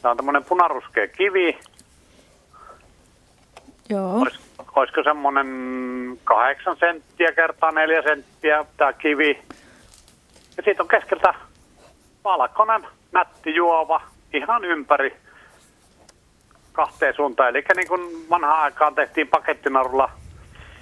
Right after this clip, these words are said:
Speaker 1: paketti ja pantiin niin kuin ristikko.
Speaker 2: Onko semmoinen oikein s-, rusetti siinä vielä?
Speaker 1: No, no, no, sitä rusettia ei näy, mutta... Tota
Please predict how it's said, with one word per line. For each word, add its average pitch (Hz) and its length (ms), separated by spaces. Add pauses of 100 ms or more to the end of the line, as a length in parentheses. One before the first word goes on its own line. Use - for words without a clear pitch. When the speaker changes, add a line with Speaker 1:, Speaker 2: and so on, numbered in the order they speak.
(300)
Speaker 1:
paketti 135 500
ja 120 80
pantiin 117 600 (580)
niin 127 120
kuin 131 140
ristikko. - 580 (1600)
Speaker 2:
Onko 196 280
semmoinen 196 280
oikein 208 280
s-, - 140 (200)
rusetti 220 420
siinä 139 340
vielä? 165 260 (280)
Speaker 1:
No, 254 120 (380)
no, 190 220
no, 190 260
sitä 180 220
rusettia 165 640
ei 147 140
näy, 147 300
mutta... 143 260
Tota 127 240